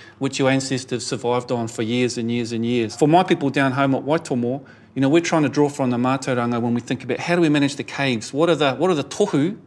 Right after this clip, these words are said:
that we know when the caves are getting a little bit unwell? And so what would the mātauranga would be? You know, how te kaupapa, he ahanga tikanga mō tēnā?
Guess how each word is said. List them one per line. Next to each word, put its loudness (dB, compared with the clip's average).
that 0
we 0
know 4
when 4
the 0
caves 0
are -6
getting -2
a -2
little -2
bit -4
unwell? 0
And -6
so -4
what 0
would -6
the -2
mātauranga 0
would -6
be? -4
You -2
know, -2
how 0
te -6
kaupapa, 0
he 0
ahanga 0
tikanga -4
mō -4
tēnā? -4